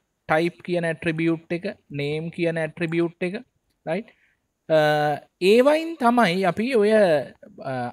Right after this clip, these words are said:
අංගවල වෙනස්කම් කරන්නේ. ටයිප් එක ටෙක්ස් කරොත් ටෙක්ස් බොක්ස් එකක් එන්නේ. අපි ඉස්සරහට කතා කරනවා ටයිප් කියන එකේ ටෙක්ස් නැතුව වෙනත් වචනයක් යෙදුවට පස්සේ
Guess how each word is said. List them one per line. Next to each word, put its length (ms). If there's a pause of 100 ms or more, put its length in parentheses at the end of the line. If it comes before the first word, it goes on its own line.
අංගවල 800
වෙනස්කම් 600
කරන්නේ. 500 (120)
ටයිප් 420
එක 120
ටෙක්ස් 400
කරොත් 420 (100)
ටෙක්ස් 280
බොක්ස් 280
එකක් 340
එන්නේ. 220
අපි 160
ඉස්සරහට 640
කතා 320
කරනවා 420 (420)
ටයිප් 320
කියන 220
එකේ 240
ටෙක්ස් 420
නැතුව 380
වෙනත් 480
වචනයක් 480 (140)
යෙදුවට 360
පස්සේ 420